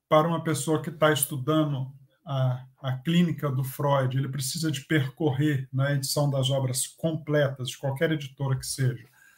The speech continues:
tanto em alemão, em inglês, em português, em que língua for,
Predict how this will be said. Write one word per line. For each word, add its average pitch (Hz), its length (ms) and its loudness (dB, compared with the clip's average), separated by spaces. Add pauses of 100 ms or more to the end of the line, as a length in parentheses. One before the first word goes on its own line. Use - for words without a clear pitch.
(280)
tanto 147 240 2
em 139 60 2
alemão, 131 400 4
em 117 80 0
inglês, 139 280 2
em 123 100 -2
português, 127 520 -4
em 123 60 -6
que 131 100 -2
língua 127 240 4
for, 180 340 0